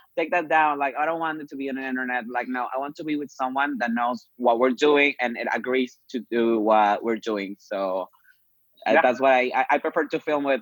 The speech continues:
Speaker 1: uh, people that has, like, OnlyFans, just for
Speaker 2: Yeah.
Speaker 1: fans, for my fans, whatever.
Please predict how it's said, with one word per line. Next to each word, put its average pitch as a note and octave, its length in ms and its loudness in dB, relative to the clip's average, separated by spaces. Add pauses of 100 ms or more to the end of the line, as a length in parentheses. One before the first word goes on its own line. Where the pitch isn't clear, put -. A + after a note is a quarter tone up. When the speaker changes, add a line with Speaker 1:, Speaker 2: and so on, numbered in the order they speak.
(120)
Speaker 1:
uh, A#2+ 400 0
people B2+ 400 -8
that A#2+ 240 -2
has, B2 160 -4
like, A#2+ 220 -4
OnlyFans, B2+ 520 -4
just B2 180 -6
for B2 60 -10
Speaker 2:
Yeah. A2+ 100 -6
Speaker 1:
fans, A#2+ 200 -4
for B2 160 -6
my A#2+ 200 -10
fans, A#2+ 240 -10
whatever. G#2+ 420 -2